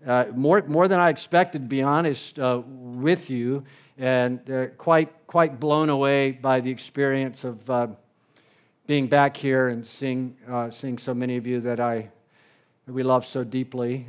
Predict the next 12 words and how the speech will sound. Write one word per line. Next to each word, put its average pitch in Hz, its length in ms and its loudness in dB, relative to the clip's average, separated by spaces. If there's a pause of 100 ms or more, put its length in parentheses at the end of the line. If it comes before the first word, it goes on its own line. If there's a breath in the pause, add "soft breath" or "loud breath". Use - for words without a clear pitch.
(160)
And, 120 400 -4
and 135 160 -8
some, 233 420 4
I, 175 180 4 (160)
I 156 100 0
gotta 151 280 2
say, 160 100 -2
I 143 80 2
didn't 147 180 2
expect 143 420 -2
to 131 80 -10
see. 147 480 -2